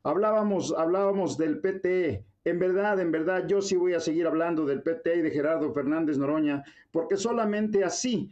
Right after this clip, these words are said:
podremos hacerlo despertar. Créanme que si no estuviéramos,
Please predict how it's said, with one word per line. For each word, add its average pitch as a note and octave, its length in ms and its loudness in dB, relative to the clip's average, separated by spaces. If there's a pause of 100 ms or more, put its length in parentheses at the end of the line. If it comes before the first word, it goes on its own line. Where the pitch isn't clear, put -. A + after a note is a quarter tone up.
(160)
podremos F#3+ 460 0
hacerlo F3+ 420 0
despertar. - 640 -2 (220)
Créanme G3 580 0 (200)
que F#3+ 100 0
si F#3 160 0
no A#3 160 0
estuviéramos, G3+ 840 0